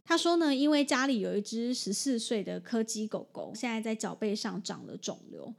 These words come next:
目前还在等待切片的结果，但是医生有概略的讲了后续可能的状况。那因为他考虑到说，因为他们家的狗狗是柯基嘛，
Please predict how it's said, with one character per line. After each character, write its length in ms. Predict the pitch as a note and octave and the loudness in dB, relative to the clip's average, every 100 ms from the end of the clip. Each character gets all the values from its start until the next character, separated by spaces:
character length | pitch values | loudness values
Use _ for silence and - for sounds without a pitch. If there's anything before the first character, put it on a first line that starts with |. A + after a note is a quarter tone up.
| _ - - | _ -18 -2
目 160 | F4+ | 0
前 240 | D#4 A#3+ A3 | 2 2 0
还 160 | A3 | 0
在 120 | A#3 | 0
等 280 | B3+ F#3 E3+ | -2 -2 -4
待 400 | A3+ A3 G3 F#3+ | -2 -2 -2 -6
切 240 | G#3 - A3 | -4 0 0
片 420 | B3 A3+ F#3 F#3 | 0 -2 -2 -4
的 100 | F3+ | -6
结 240 | F3+ - C3+ | -4 -6 -6
果， 280 | - - - _ | -6 -8 -10 _
但 120 | - C#4 | -2 0
是 120 | C#4+ | 2
医 120 | C4 | 2
生 160 | B3 C4 | 0 0
有 160 | A#3 | 0
概 220 | G#3+ B3+ | 0 0
略 180 | A#3+ A#3+ | 2 0
的 140 | G#3+ F#3 | 0 -6
讲 300 | - F#3 - | -6 -8 -6
了 100 | E3+ | -10
后 220 | - B3 | -2 -2
续 180 | A#3+ A#3+ | 0 -4
可 140 | G#3+ | -4
能 160 | F#3+ E3 | -4 -4
的 100 | E3+ | -6
状 320 | F3+ G3 - | -4 -4 -6
况。 300 | - F#3 - _ | -10 -10 -10 _
那 180 | - C4+ | -4 -4
因 200 | - C#4+ | -2 -2
为 240 | D4 C4 C4 - - - | 0 0 -4 -10 -20 -4
他 200 | C#4 C4+ | -2 0
考 200 | - G3+ | -2 -2
虑 140 | A#3+ | -2
到 240 | B3 A3+ | 0 0
说， 260 | A3 A3+ G#3+ | -2 0 0
因 80 | A#3 | 0
为 60 | |
他 100 | B3 | -2
们 140 | A#3+ A3 | -2 -2
家 80 | A3 | -2
的 100 | A3 | -2
狗 120 | F#3 | -4
狗 120 | F3+ | -6
是 140 | G3 | -4
柯 260 | A#3+ - A3 | -6 0 0
基 300 | A3 - G#3 | 0 -2 -4
嘛， 180 | G#3 | -6